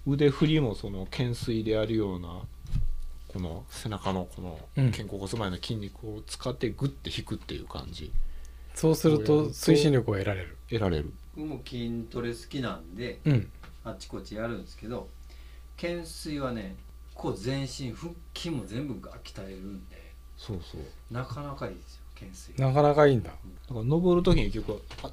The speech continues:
Speaker 1: ついてる足、踏み込む足でグッて踏む時に、
Speaker 2: うん。
Speaker 1: 逆側の手でグッとひ-、要は引くんやけれども、
Speaker 2: うん。
Speaker 1: そこ引くことで壁ができるから、上半身。
Speaker 2: はいはいはいはい。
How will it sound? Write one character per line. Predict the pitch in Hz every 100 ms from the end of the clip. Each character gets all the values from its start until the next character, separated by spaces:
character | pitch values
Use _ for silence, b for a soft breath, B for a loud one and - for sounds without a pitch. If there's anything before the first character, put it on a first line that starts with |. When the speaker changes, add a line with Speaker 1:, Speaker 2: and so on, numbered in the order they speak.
| -
Speaker 1:
つ | -
い | 131
て | 127 131
る | 151
足、 | -
踏 | - -
み | 180 170
込 | 170
む | 156 151
足 | 147 101
で | 82 -
グ | 160
ッ |
て | - - -
踏 | 135
む | 127 127
時 | 143 135 135 156
に、 | 202 214 202 -
Speaker 2:
う |
ん。 | 131 95 92 - - - - 120
Speaker 1:
逆 | 135 135 135
側 | 127 120 120
の | 113
手 | 101
で | 92
グ | 90 127
ッ |
と | - 95
ひ-、 | - -
要 | 107 87
は | -
引 | - - - - - -
く | 107
ん | 73
や | 69
け | -
れ | 80
ど | 69 78
も、 | 123
Speaker 2:
う | 117
ん。 | 90 85 -
Speaker 1:
そ | - -
こ | 165
引 | - 214
く | 233
こ | 208 214
と | 208 104
で | 98 117 -
壁 | - 226 214
が | 190
で | 175
き | 165
る | 139
か | 131
ら、 | 165
上 | 110 101
半 | 101
身。 | 78 - -
Speaker 2:
は | 160
い | 147
は | 120
い | 104
は |
い |
は |
い。 | 87